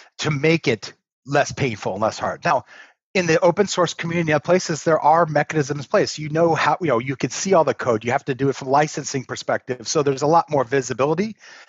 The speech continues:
than some of the, uh, commercial products or, or closed source style products. But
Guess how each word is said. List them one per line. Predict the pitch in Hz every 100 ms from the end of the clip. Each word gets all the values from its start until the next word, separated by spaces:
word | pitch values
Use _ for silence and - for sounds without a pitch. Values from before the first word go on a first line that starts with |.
| -
than | 147 147 139 _
some | 143 160 139
of |
the, | 135 127
uh, | 123 110 - - - -
commercial | 151 147 - 143
products | 147 151 175 -
or, | 120 123
or | 127
closed | - 131 135
source | - 156 -
style | 156 147 151 -
products. | - 151 208 -
But | 156 131